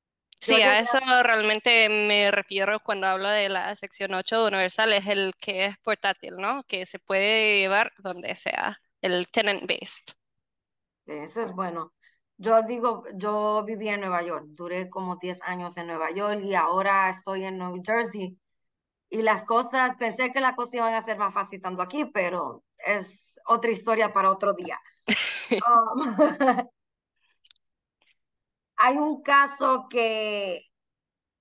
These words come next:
Speaker 1: te, se re-, te resalta en lo que,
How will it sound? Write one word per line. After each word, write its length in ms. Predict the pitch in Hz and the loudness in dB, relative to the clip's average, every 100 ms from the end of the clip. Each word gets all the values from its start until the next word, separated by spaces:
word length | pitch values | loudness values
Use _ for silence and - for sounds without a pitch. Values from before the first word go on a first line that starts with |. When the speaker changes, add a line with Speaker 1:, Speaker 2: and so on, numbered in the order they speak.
| 185 | -8
Speaker 1:
te, 380 | 233 226 226 208 | 2 4 4 -2
se 340 | - _ 226 214 | -10 _ -4 -2
re-, 340 | 214 202 - - | -2 -6 -8 -6
te 140 | 214 | -4
resalta 800 | 208 202 202 247 - 269 - - | -4 0 2 2 2 0 0 -6
en 380 | 214 214 214 208 | -10 -8 -6 -4
lo 220 | 202 196 | -2 -2
que, 580 | 202 196 196 190 175 - | -4 -4 -4 -4 -6 -10